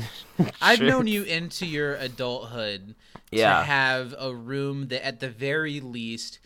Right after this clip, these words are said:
Speaker 2: is a museum to your last ten Uber Eats choices.
Speaker 1: Yes. I,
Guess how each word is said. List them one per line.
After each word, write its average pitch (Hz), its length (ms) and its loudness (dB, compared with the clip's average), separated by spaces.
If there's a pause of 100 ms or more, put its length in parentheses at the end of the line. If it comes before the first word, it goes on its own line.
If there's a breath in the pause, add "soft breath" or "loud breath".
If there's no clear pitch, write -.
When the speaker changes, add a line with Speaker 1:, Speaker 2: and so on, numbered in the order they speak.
(260)
Speaker 2:
is 139 200 -6
a 139 60 -6
museum 131 840 -8
to 139 160 -12
your 120 240 -8
last 117 560 -2 (160)
ten 123 760 -4 (500)
Uber 131 380 -6
Eats 117 340 -4
choices. - 760 -10 (320)
Speaker 1:
Yes. - 560 6 (160)
I, 143 680 6